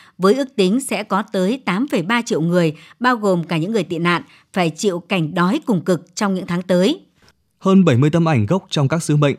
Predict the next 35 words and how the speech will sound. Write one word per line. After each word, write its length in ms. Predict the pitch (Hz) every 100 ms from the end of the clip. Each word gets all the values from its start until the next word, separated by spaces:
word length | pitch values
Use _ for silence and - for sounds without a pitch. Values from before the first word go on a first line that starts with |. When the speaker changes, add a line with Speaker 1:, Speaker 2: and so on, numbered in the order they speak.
| _
Speaker 2:
Apollo 580 | 143 135 139 127 131 117 98
của 140 | - 113
cơ 160 | 127 131
quan 200 | 135 127
hàng 200 | 120 107
không 240 | - 131
vũ 180 | 120 147
trụ 180 | 151 135
Mỹ 240 | 123 135
nasa 460 | 175 156 120 135 120 - - -
đã 140 | 151
được 220 | 170 156
bán 180 | 131 127
đấu 160 | 147 151
giá 220 | 139 127
với 120 | 165
tổng 200 | 180 131
giá 120 | 107
trị 280 | 139 160 117
hơn 280 | 117 139 135
một 200 | 127 110
trăm 200 | 156 151
năm 100 | 151
mươi 80 | 143
lăm 240 | 143 139
nghìn 220 | 135 120 104
euro. 320 | 139 131 131 110 _ - - _ _ _ _ _
Trong 160 | 208
đó 200 | 180 143
đáng 180 | 151 151
chú 160 | 170 160
ý 160 | 139
có 160 | 147 156
bức 200 | 175 214
ảnh 360 | 151 123 101